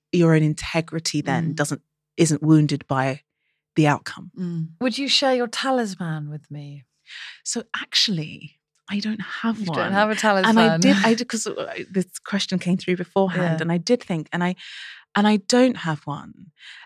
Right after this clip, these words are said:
Speaker 1: And I think that that's because, I think it's because of that tension where I try not to imbue things,
Speaker 2: Yeah.
Speaker 1: uh, exterior things with too much meaning,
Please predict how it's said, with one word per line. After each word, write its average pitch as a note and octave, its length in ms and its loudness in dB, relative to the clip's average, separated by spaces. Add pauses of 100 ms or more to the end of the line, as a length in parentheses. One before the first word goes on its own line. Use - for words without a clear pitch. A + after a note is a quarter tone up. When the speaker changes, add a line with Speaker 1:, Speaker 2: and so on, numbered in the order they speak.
(120)
Speaker 1:
And G3+ 120 4
I G3+ 80 4
think B3 400 0
that - 180 0
that's - 300 -2
because, - 880 -2 (1800)
I - 80 4
think - 520 4
it's - 120 -16
because - 920 -2 (520)
of E3 140 2
that - 220 0
tension D3+ 560 0
where D#3+ 180 2
I E3 120 2
try G#3 580 2 (680)
not G3+ 480 6
to G3+ 120 2
imbue F#3 600 4 (480)
things, - 1080 4
Speaker 2:
Yeah. F3+ 320 -6 (300)
Speaker 1:
uh, - 80 -4 (120)
exterior A3 640 6
things F#3+ 360 2
with G3 100 2
too - 160 -2
much F#3 220 -2
meaning, F3+ 440 0